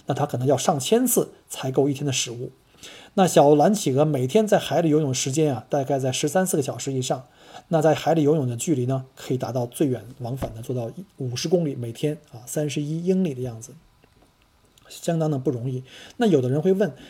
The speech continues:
那小企鹅一天在水里待那么长时间，它不累吗？对不对？它要抓鱼，同时它还要防止其他的鱼抓它，那当-，当然会累。那小企鹅如果累了怎么办？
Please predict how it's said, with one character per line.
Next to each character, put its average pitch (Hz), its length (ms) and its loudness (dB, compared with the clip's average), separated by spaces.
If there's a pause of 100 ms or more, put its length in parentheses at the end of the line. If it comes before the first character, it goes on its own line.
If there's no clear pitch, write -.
(180)
那 190 80 -6
小 196 200 0
企 196 180 -6
鹅 139 180 0
一 196 180 -2
天 214 500 -2
在 190 140 -2
水 156 220 -2
里 165 80 2
待 160 140 -2
那 202 120 2
么 160 100 2
长 131 140 -4
时 131 60 -2
间， 135 80 -4
它 160 80 -2
不 139 200 -4
累 160 200 2
吗？ 110 180 -8 (840)
对 147 100 0
不 127 80 -2
对？ 127 160 0
它 - 140 0
要 160 100 4
抓 165 320 2
鱼， 127 240 -2
同 147 240 -4
时 156 80 0
它 139 140 -2
还 143 100 2
要 160 100 4
防 135 320 0
止 160 200 -2
其 - 200 -6
他 127 120 -2
的 151 80 0
鱼 131 120 0
抓 147 200 2
它， 147 260 -6 (540)
那 151 60 -2
当-， 165 280 2
当 180 140 4
然 156 120 4
会 139 120 0
累。 131 220 -2 (200)
那 165 100 -2
小 180 200 4
企 135 180 -2
鹅 127 80 2
如 156 100 2
果 147 120 4
累 170 100 6
了 135 80 4
怎 127 100 -6
么 113 80 -14
办？ 123 220 -8